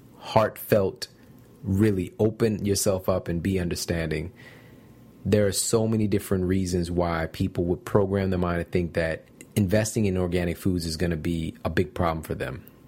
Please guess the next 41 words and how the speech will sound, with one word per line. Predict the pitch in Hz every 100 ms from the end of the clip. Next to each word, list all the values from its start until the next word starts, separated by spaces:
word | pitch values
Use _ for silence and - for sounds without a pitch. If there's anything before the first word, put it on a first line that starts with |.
| - - - - -
Number | 98 98
one, | 92 95 98 104 107
they | 90
tend | - 90
to |
cost | 85 - 87 82
more. | 90 82 82 95 - - -
Number | 90 87
two, | - - 95 95 98 - - -
they | 92
tend | - 98
to |
not | 90 90 82
be | 90
readily | 87 85 82 82
available. | 78 80 87 87 90 87 - - - - - - -
Number | - 92 90
three, | - 98 98 98 98 -
the | -
cost | - 104 101
of | 92 87
living | 95 92 90 85
right | 82 82
now | 87 82
is | 80 78 - - - -
tremendous, | - 85 82 95 92 80 - - - - -
and | 90 85 80
it's | 82 98
a-, | 98 104 -
absolutely | 107 107 104 98 90
ridiculous | 82 76 95 - 85 78 - - - -
the | -
kind | - 95
of | 87
financial | 87 90 90 -
stress | - - 87 -
that | 87 82
families | - 90 87 80
are |
put | 80 - 110
in, | 95 82